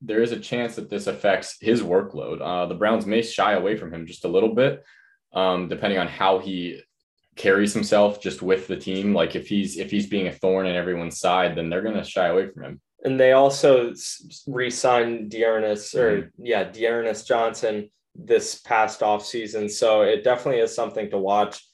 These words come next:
Speaker 2: Kareem Hunt, I feel like he has, he has no leverage in this situation. Um, he ultimately is the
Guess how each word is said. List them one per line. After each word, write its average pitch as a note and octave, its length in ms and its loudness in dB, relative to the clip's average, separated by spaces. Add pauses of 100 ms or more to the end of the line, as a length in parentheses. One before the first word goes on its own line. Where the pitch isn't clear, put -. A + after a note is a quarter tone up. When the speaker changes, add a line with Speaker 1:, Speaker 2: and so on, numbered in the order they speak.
(260)
Speaker 2:
Kareem A#2 260 -2
Hunt, A2+ 340 0
I A2+ 100 -4
feel A#2+ 240 2
like A2+ 260 2 (360)
he C3 200 -2
has, G#2+ 460 0
he C3 160 0
has C3 180 8
no A#2+ 200 4
leverage G#2+ 480 0
in G#2+ 100 -8
this G#2 200 -6
situation. G2+ 760 -2 (400)
Um, F#2+ 600 -2
he G2+ 600 -6
ultimately A2 560 0
is G2+ 140 -2
the F#2+ 200 -10